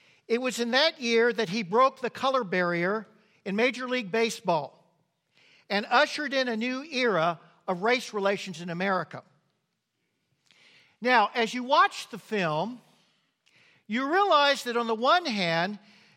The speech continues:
Jackie had to do this by himself. Only he had to play excellent baseball and endure the racial hatred that was to come his way.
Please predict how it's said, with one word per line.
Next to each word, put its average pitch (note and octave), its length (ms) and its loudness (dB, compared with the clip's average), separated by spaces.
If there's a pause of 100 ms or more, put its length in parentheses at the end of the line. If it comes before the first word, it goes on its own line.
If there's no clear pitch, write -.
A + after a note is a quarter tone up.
(140)
Jackie D#4+ 400 2
had C4 220 0
to B3+ 80 -6
do A#3 180 -4
this A3+ 220 -6
by G#3+ 180 -2
himself. G#3 560 -2 (1080)
Only D4 280 0
he C#4+ 160 -4
had C4 260 2
to A#3+ 80 -4
play C4 320 0 (100)
excellent E4 600 0
baseball F#3 840 0 (320)
and A#3 200 2
endure C4+ 520 0
the A#3+ 120 -2
racial C4+ 520 0
hatred A3+ 420 -2
that A3+ 120 -6
was G#3+ 140 -6
to G#3 100 -14
come G3+ 220 -6
his F#3+ 120 -8
way. F#3+ 300 -2